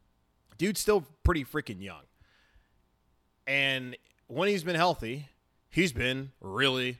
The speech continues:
freaking good. I'm not ready to quit on Christian McCaffrey. And also, if Christian McCaffrey was to retire, I'm pretty sure he'd have to give back money.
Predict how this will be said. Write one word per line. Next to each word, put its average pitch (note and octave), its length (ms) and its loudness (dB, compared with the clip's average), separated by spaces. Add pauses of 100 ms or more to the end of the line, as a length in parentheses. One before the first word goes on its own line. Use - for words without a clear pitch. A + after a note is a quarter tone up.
(140)
freaking A2 500 -4 (140)
good. F3+ 340 2 (520)
I'm A3 200 6
not A#3+ 180 10
ready F#3+ 280 6
to - 20 0
quit F3 460 2 (120)
on C3+ 160 -2
Christian B2+ 280 0
McCaffrey. A2+ 580 2 (480)
And F3 100 2
also, A#3+ 260 6
if D#3+ 80 -2
Christian A#3 260 2
McCaffrey D#3+ 540 4 (320)
was A#2 280 -2 (240)
to C#3+ 100 0
retire, C#3+ 680 4
I'm C#3 120 2
pretty A#3+ 260 4
sure G3+ 240 4
he'd E3 160 2
have D#3 160 2
to D#3 80 -4
give C3+ 300 -2
back C3 260 0
money. A2+ 320 0